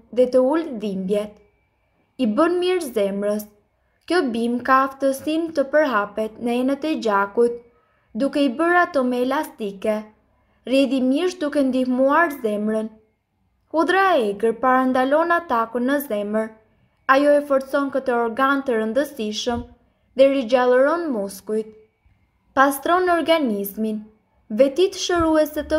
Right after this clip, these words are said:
hudrës së egër janë efikase për pastrimin e organizmit nga toksinat.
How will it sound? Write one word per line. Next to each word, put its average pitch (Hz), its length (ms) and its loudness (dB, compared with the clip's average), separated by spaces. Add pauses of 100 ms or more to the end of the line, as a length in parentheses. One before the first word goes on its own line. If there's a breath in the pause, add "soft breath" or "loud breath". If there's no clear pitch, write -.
hudrës 220 480 -2
së 285 100 2 (140)
egër 214 280 -2 (200)
janë 262 300 2
efikase 285 680 0
për 285 200 0
pastrimin 208 840 -4
e 220 80 2
organizmit 220 880 0
nga 254 160 -2
toksinat. 208 800 -6